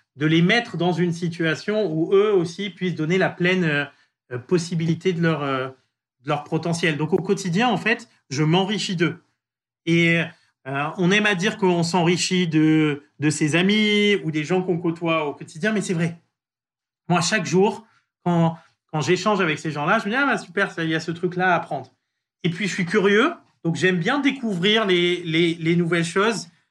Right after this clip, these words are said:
sans aller jusqu'à les, les maîtriser, euh, parfaitement, mais en tout cas,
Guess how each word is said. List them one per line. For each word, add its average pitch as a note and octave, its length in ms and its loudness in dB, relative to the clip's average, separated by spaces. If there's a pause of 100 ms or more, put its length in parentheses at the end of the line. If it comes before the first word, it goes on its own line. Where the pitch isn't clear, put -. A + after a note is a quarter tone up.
sans A3+ 320 2
aller A3 220 2
jusqu'à F#3 380 -2
les, E3+ 280 4
les D#3+ 200 -2
maîtriser, E3 560 0
euh, C#3+ 140 -2 (160)
parfaitement, G3+ 500 0
mais C#4+ 100 0
en F3+ 120 0
tout F3 100 -8
cas, C4 320 2